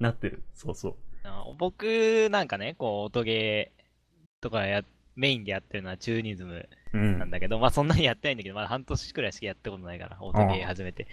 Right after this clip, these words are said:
Speaker 2: 全然上手くはないんだけど、
Speaker 1: うん。
Speaker 2: でも、ほ-、あれはホールドがさ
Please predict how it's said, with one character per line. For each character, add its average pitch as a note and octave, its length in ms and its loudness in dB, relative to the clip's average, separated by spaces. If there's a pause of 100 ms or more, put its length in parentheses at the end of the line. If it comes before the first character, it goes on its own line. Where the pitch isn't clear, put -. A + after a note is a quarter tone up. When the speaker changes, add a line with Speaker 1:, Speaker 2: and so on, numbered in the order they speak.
(360)
Speaker 2:
全 - 0 -
然 C#3 140 8
上 C3+ 140 4
手 - 20 4
く - 80 0
は G#2+ 60 0
な G#2+ 80 0
い G#2+ 40 0
ん G2+ 60 -2
だ F#2+ 80 -2
け F#2 80 -2
ど、 F#2 60 -2
Speaker 1:
う - 20 -2
ん。 - 0 -
Speaker 2:
で C3 80 4
も、 B2+ 80 2 (320)
ほ-、 G3+ 280 6 (360)
あ E3 100 6
れ G3+ 100 6
は G#3+ 140 6
ホ G#3 280 0
ー G#3 40 2
ル G3+ 80 0
ド G3 120 0
が F3+ 100 2
さ A#2+ 260 -4